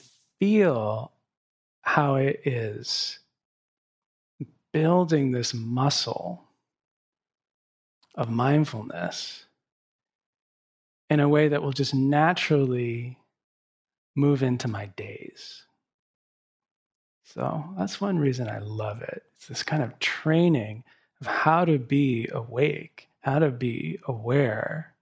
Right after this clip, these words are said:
even as the body is in motion.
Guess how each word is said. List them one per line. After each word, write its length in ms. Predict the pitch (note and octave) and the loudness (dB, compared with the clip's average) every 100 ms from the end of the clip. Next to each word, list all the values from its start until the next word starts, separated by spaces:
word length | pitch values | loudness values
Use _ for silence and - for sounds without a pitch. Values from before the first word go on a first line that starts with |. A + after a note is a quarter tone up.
| _ _ _ _ _ _ _ | _ _ _ _ _ _ _
even 580 | - D#3 D#3 E3+ D3+ C3+ - | 0 2 4 4 2 0 -2
as 340 | C3 C3 C3 | 0 0 0
the 100 | B2+ | -4
body 760 | A2 B2 C3 C3 B2 A#2 A2+ - _ _ _ - | -2 0 2 2 0 -2 -6 -12 _ _ _ -2
is 260 | D3 C3 | 0 2
in 260 | B2 A2+ G#2 | 0 -4 -6
motion. 520 | - - - - E3+ | -10 -10 -8 -8 -10